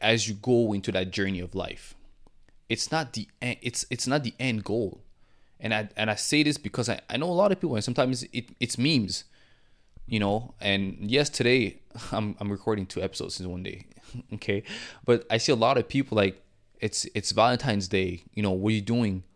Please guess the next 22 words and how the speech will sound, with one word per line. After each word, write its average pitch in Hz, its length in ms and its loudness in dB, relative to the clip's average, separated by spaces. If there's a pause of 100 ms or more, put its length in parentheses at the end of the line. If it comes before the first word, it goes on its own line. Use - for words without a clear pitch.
(280)
"It's - 160 -4
Wednesday. 101 300 0
I'm 92 100 -2
going 98 140 -2
to 104 80 2
the 95 80 2
gym." 92 240 -2 (180)
It's - 220 0
funny. 104 400 2
I 101 80 0
get 98 220 -2
that. 92 200 -12 (320)
But 117 80 6
eventually 120 640 2
my 101 120 -2
question - 480 -6
is, 107 420 0 (500)
do 104 80 -4
you 110 40 2
want 117 100 4
to 107 60 2
spend 113 440 0